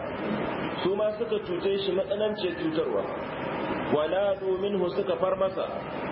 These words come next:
Ma lam yunilhu qaumuhu, suka yi masa abin da mutanensa ma ba su yi masa ba.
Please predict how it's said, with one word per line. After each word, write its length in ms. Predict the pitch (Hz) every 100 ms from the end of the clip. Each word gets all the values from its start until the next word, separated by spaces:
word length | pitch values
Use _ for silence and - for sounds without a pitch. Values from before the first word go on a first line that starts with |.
| - - - 120 139
Ma 380 | 165 190 185 170
lam 240 | 185 190 185 160 - - - - - - - - - - - - - -
yunilhu 1300 | 117 147 151 156 156 180 208 190 170 196 202 196 -
qaumuhu, 680 | 175 185 175 165 165 165 151
suka 160 | 185 185
yi 120 | 165
masa 300 | 170 - 131
abin 220 | 156 165
da 80 | 151
mutanensa 540 | 165 185 156 180 180
ma 80 | 151
ba 100 | 147 131
su 100 | 120
yi 80 |
masa 160 | 113 110
ba. 160 | 104